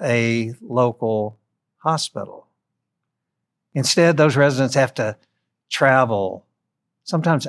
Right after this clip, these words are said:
hours to another more metropolitan area for care. But that doesn't mean that people in rural communities don't regularly need to access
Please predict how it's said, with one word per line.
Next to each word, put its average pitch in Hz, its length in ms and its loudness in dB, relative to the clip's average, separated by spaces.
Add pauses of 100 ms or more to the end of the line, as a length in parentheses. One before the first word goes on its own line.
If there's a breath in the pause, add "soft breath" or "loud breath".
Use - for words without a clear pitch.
hours 135 800 -10 (480)
to 127 560 0 (220)
another 120 800 0 (1300)
more 120 380 4
metropolitan 113 1400 -2 (340)
area 110 600 -6 (240)
for 123 100 -12
care. 107 560 -8 (920 soft breath)
But 180 140 -6
that 190 200 -6
doesn't 170 340 -2
mean 156 280 2
that 123 180 -2
people 165 320 0
in 123 60 0
rural 143 260 4
communities 123 640 0
don't 139 420 0
regularly 117 1160 0
need 120 340 0
to - 160 -8
access - 1000 -6